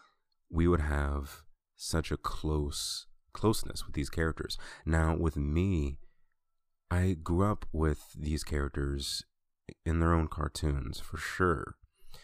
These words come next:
But did I ever think I would have this closeness to them in a series such as this? No. <laughs> But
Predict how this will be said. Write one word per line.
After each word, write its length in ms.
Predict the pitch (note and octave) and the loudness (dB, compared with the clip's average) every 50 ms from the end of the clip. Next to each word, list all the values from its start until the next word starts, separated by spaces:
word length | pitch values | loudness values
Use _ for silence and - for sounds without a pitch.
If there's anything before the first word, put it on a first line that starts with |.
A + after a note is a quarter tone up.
| - - - - - - E2 | -20 -20 -20 -10 -4 -2 -2
But 80 | D#2+ | 0
did 120 | - F#2 F#2+ | 2 2 2
I 120 | G2+ B2 | 4 2
ever 220 | C3 B2 A#2+ G2 | 2 2 0 0
think 400 | D#2+ - - G2+ G2 F#2 E2+ - - | 0 -2 0 0 2 2 0 0 -2
I 120 | - E2+ E2 | -2 0 0
would 160 | D#2 D2 C#2+ | 0 0 -2
have 320 | C#2+ E2 E2 E2+ D#2 D2 | -2 -2 -2 -2 -2 -2
this 160 | D2+ C#2+ - | -4 -4 -6
closeness 480 | - - - E2+ E2 - D#2 D2 C2+ - | -6 -4 -4 -2 -2 -2 -4 -4 -4 -4
to 180 | - - D#2+ D2 | -4 -2 -2 0
them 380 | C#2+ D2+ C#2+ C#2 C#2 C#2 - _ _ _ _ _ _ _ _ _ _ _ _ - | 0 0 -2 -2 -4 -6 -10 _ _ _ _ _ _ _ _ _ _ _ _ 0
in 320 | - E2+ D#2+ D#2+ D#2 D2 C#2+ | 2 4 4 4 4 2 0
a 160 | C#2+ C#2+ - | -2 -2 -2
series 600 | - - - - F#2 F#2 F2 E2+ E2 D2 C#2+ - | -2 -2 -2 0 0 2 2 2 2 0 -2 -4
such 280 | - - E2+ D#2+ - - | -4 -4 -4 -4 -4 -4
as 160 | C#2+ C2+ C2+ | -6 -4 -2
this? 540 | D2 D#2+ E2 D2+ C#2+ C#2 - - - - - - - - - _ _ _ _ _ - _ _ _ _ - - - | 0 2 2 2 0 -2 -2 -2 -2 -4 -6 -8 -14 -18 -20 _ _ _ _ _ -20 _ _ _ _ -18 -12 -8
No. 520 | D2 D2 C#2+ E2+ G#2+ G2 C#2+ - - - - - - - - | -4 -2 0 0 2 0 0 0 2 0 0 0 0 -2 -2
<laughs> 80 | - - F#2+ - - - - - - - | 0 0 0 -4 -6 -8 -14 -12 -4 0
But 240 | - D#2 D2 D2 | 2 2 2 2